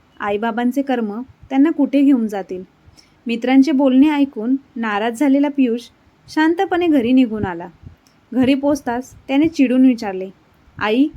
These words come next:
ही बाईक पुन्हा खराब झाली आहे. मी तुला सांगितले होते ना, नोकरांकडून साफ करून घे, पण तू माझे काहीच ऐकत नाहीस. उगाच एवढ्या लोकांना घरात ठेवले आहेस, पण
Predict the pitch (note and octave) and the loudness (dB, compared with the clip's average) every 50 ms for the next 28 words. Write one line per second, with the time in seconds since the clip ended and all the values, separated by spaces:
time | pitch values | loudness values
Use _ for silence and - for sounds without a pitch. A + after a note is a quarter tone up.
0 | - _ - C4+ C4+ B3+ C4 C4 D4 C#4+ - C#4 B3+ A#3+ B3 C#4+ C#4+ D4 D4 C#4 | -14 _ -2 0 2 4 2 2 2 0 0 -2 0 2 2 0 0 0 -2 -2
1 | C4+ A#3+ A#3 C#4 B3+ A3+ A3+ A3 G#3+ A3+ G#3 F#3+ G3+ - _ _ _ _ _ _ | -2 -2 -2 -2 -2 -2 -4 -6 -6 -8 -8 -10 -12 -14 _ _ _ _ _ _
2 | _ C4+ D4+ D4+ F4+ E4+ F4+ E4 - E4 B3+ A3 A3+ C4 C4 D#4 E4 D#4+ D#4 C#4 | _ 2 2 2 2 0 -2 0 -2 -2 -2 0 0 0 0 0 0 2 0 0
3 | - - G#3+ G3+ G3 G#3+ A3+ - _ _ _ - - - B3+ B3 B3 A#3 A#3 C#4 | -2 -4 -6 -6 -8 -10 -14 -16 _ _ _ -16 -10 -6 -2 -2 -2 -2 0 0
4 | C#4+ C#4+ C#4+ D#4 D4 E4 D#4 - C#4 G#3+ A3 - - C4+ C4 C4+ B3+ B3 A3 A3+ | 2 2 2 2 2 0 0 0 -2 -4 -4 -4 -4 0 2 4 2 2 2 -2
5 | G#3+ A#3+ A#3+ _ _ _ _ - - - _ _ - C#4+ C#4+ D4 D4 D4+ D#4 D4 | -6 -6 -10 _ _ _ _ -20 -20 -20 _ _ 2 4 4 4 4 2 0 0
6 | D4 D4+ - _ _ B3+ A#3 A#3 A#3 A3+ D#4 D#4 D4+ C#4 A3+ A#3 C4 C4 D4+ C4+ | 0 -2 -6 _ _ -2 -2 -2 0 0 -2 -2 -2 -4 -2 -2 -2 0 0 -2
7 | C4 C4 B3+ A#3 A#3 A#3 G#3+ G3 F#3 F#3+ - - _ _ _ _ - - _ _ | 0 -2 -4 -4 -4 -6 -6 -6 -8 -10 -12 -16 _ _ _ _ -20 -20 _ _
8 | _ C#4+ G#3+ F#3+ G#3+ A3+ B3+ C4 - - _ - - A3+ G#3 G#3+ G#3 B3 B3+ C4 | _ -10 -8 -4 -4 -4 -4 -4 -8 -18 _ -10 -6 -4 -4 -2 -2 -2 -2 -2
9 | A#3+ A#3+ B3 B3 B3 A#3+ C#4+ D#4+ - - - - - - _ - B3+ B3 A#3 B3+ | -2 -4 -4 -4 -4 -4 -6 -8 -12 -14 -20 -20 -20 -20 _ -4 -2 0 0 -2
10 | C4 B3+ C4 A3 G3 G#3+ G#3+ A3 G#3+ G#3 G#3+ G3 F#3+ - - _ _ _ _ _ | 0 -2 -2 -2 -2 -2 -4 -4 -6 -6 -8 -10 -10 -12 -18 _ _ _ _ _
11 | _ _ _ C#4+ C4+ C4+ C#4 | _ _ _ 2 2 4 4